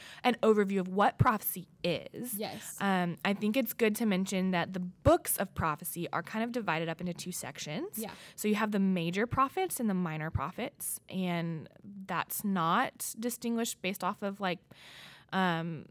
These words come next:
Speaker 1: these are more important than, than the others. It's
Speaker 2: Mm-hmm.
Speaker 1: just the major prophets are very lengthy, and they cover a longer period of time
Speaker 2: Yes.
Speaker 1: than the minor prophets do. So there's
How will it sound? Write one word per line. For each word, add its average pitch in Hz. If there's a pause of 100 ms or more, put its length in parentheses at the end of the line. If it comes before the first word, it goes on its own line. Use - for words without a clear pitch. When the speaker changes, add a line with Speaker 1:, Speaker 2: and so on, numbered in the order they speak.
(500)
Speaker 1:
these 208
are 208
more 196
important 185
than, 170
than 170
the 156
others. 160
It's 175
Speaker 2:
Mm-hmm. 185
Speaker 1:
just - (280)
the 185
major 180
prophets 175
are 156
very 170
lengthy, 220
and 185
they 175
cover 185 (480)
a 185
longer 190
period 180
of 160
time 160
Speaker 2:
Yes. -
Speaker 1:
than 185
the 175
minor 165
prophets -
do. - (120)
So -
there's 196